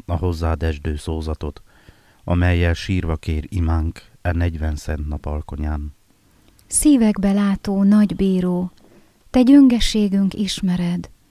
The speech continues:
Speaker 2: A hozzád térők hadd vegyék a bűnbocsánat nagy kegyét.
Speaker 1: Vétkeztünk ellened sokat, de vallomásunk elfogadd. Engedj szentséges nevedért a bűnbánóknak enyhülést.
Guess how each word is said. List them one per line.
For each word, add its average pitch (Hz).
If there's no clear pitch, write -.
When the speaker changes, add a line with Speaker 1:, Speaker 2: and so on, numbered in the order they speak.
Speaker 2:
A -
hozzád 202
térők 196
hadd 226
vegyék 180
a -
bűnbocsánat 180
nagy 175
kegyét. 170
Speaker 1:
Vétkeztünk 90
ellened 82
sokat, -
de 85
vallomásunk 85
elfogadd. 80
Engedj 98
szentséges 85
nevedért 78
a 80
bűnbánóknak 73
enyhülést. 71